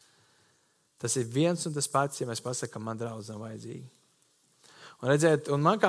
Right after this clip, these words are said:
mācītājiem dažreiz šādas vētru un jeb šādas domas ir ļoti grūti teikt, jo... Kāda jums var domāt, ka, nu jā, jā, tu jau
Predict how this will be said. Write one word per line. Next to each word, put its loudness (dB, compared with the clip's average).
mācītājiem 2
dažreiz 4
šādas 2
vētru 0
un 2
jeb 0
šādas 0
domas 2
ir -2
ļoti 4
grūti 0
teikt, 4
jo... 6
Kāda 6
jums 2
var 4
domāt, 4
ka, 2
nu 0
jā, 6
jā, 6
tu 4
jau 4